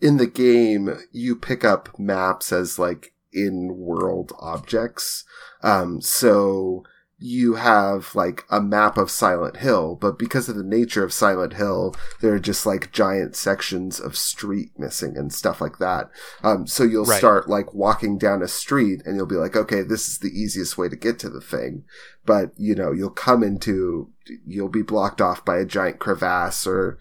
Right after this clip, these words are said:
Speaker 1: a police barricade or, or whatever it is, and, you know, it'll actually update the map to reflect that.
Speaker 2: Yeah.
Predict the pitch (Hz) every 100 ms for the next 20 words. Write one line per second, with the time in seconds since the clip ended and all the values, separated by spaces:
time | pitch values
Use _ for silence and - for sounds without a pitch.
0 | - - - - 101 113 101 95 - -
1 | 95 92 - 95 95 90 92 - 95 101
2 | 107 117 113 98 90 90 92 - 85 80
3 | - 117 104 76 71 - 107 85 104 -
4 | 113 - 90 - - 85 76 - - 95
5 | 90 92 85 71 - - - 57 - -
6 | 73 90 - - - - - - - -
7 | _ _ _ _ _ _ _ _ _ _
8 | _ _ 123 107